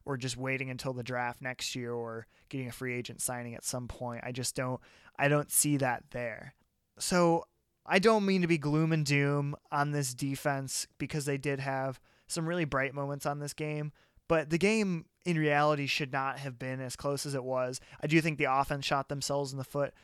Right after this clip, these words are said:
quite a bit with turnovers and just kinda fumbling the ball at moments. But the defense just, they could not string together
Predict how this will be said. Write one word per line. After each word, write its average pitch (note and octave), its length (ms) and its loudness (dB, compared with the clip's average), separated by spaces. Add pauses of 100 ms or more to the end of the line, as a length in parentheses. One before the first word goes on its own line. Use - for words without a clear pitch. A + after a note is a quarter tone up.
(160)
quite C3+ 200 -2
a B2+ 60 -2
bit C3 220 -2
with - 160 -8
turnovers C3+ 640 0
and B2 120 -6
just B2+ 200 -4
kinda B2+ 420 -4 (160)
fumbling D#3+ 420 6
the C#3 60 4
ball C3 360 6
at C3+ 80 -2
moments. C3+ 580 -4 (320)
But C#3+ 260 6
the D3 80 -2
defense D#3 580 2
just, - 340 0
they D3+ 100 -2
could C#3+ 240 -6
not D3+ 260 0
string D3+ 400 0
together C3 520 -2